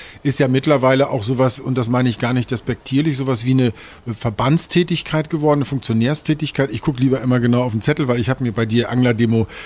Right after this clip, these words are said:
so abgespeichert. Du bist im Wassertourismus in Schleswig-Holstein. Die Abkürzung ist Wisch übrigens, auch wenn man das im Internet,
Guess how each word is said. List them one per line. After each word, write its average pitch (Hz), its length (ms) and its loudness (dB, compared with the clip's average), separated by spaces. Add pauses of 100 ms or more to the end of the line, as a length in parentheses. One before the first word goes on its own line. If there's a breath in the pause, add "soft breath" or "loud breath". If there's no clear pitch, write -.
so 127 160 -4
abgespeichert. 139 680 0
Du 131 60 -2
bist 131 260 -2
im 120 180 0 (300 loud breath)
Wassertourismus 131 720 0
in 120 120 -10
Schleswig-Holstein. 120 640 -4
Die 113 100 -4
Abkürzung 113 460 -6
ist 98 180 -8
Wisch 143 200 2
übrigens, 131 280 -2
auch 120 160 -8
wenn 123 60 -2
man 113 100 0
das 104 140 -2
im 101 80 -4
Internet, 104 480 -6